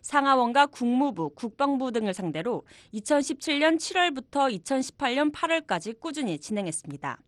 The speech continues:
이 단체의 분기별 로비 자금은 최소 백만 달러에서 최대 칠백만 달러 수준으로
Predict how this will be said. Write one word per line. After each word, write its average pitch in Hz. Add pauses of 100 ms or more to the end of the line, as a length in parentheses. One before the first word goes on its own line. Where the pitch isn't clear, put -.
(540)
이 240
단체의 262
분기별 277
로비 247
자금은 262
최소 349
백만 240
달러에서 247
최대 311
칠백만 339
달러 233
수준으로 180